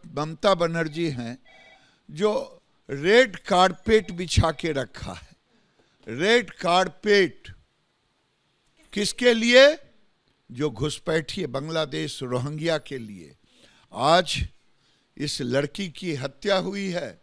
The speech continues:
रेप हुआ है, ये सरकार खुला छूट दे दिया है मुसलमानों को बंगाल के अंदर, और बंगाल को वो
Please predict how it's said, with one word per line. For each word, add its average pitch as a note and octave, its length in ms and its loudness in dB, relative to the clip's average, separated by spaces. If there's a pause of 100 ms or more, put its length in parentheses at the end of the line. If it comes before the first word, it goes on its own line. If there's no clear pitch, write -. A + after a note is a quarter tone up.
(560)
रेप D#3+ 400 2 (100)
हुआ F#3+ 260 0
है, D3 300 -10 (1300)
ये E3 440 -2
सरकार D#3+ 920 -4 (520)
खुला F#3 340 -4
छूट A3 440 -12
दे E3+ 220 -8
दिया E3 320 -8
है E3 200 -8
मुसलमानों C#3+ 720 -12
को - 280 -20 (560)
बंगाल E3+ 460 -2
के - 180 -12
अंदर, G#2+ 340 -16 (1200)
और C#3+ 140 -6
बंगाल E3+ 560 -2
को G3+ 280 -4
वो A3 520 0